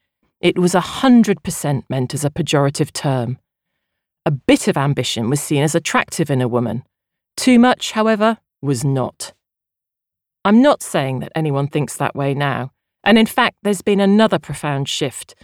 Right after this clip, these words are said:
in how any of us, regardless of gender, defines or is defined by ambition. If you cast your mind back to how you used the term pre-pandemic,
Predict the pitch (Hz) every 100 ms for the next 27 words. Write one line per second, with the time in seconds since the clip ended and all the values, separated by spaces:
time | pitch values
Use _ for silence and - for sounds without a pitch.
0 | _ 170 180 190 185 196 220 185 147 117
1 | 110 - - _ _ 180 151 202 202 196
2 | 139 143 135 - 147 135 117 107 - _
3 | _ - 165 - 180 170 170 170 170 139
4 | - 214 160 147 - 120 113 127 - 147
5 | 151 147 156 - 127 104 - _ _ _
6 | _ _ _ 233 - 320 - 214 196 -
7 | 170 151 147 147 139 - - 127 143 147
8 | 143 139 151 170 - 123 120 110 135 -
9 | 170 147 143 139 147 123 -